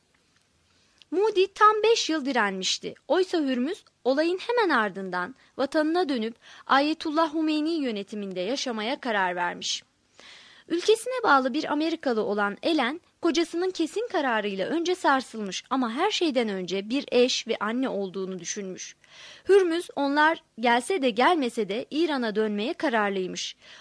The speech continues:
Orada mutsuz olursa dilediği an çocukları ile birlikte onu Amerika'ya geri göndermeye söz vermiş.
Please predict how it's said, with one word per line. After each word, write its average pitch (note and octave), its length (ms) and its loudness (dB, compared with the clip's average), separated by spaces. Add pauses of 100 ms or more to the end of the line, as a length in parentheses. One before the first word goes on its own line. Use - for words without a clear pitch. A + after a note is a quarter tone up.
Orada D#4+ 340 6
mutsuz C4+ 400 -2
olursa C4 540 0
dilediği C4+ 440 0
an G#3 180 -2
çocukları C4 500 -2
ile F#3+ 260 -4
birlikte C4+ 540 0
onu C#4 260 -2
Amerika'ya B3 500 0
geri C4 260 -2
göndermeye G#3+ 640 -2
söz F#3 340 -6
vermiş. D#3+ 480 -6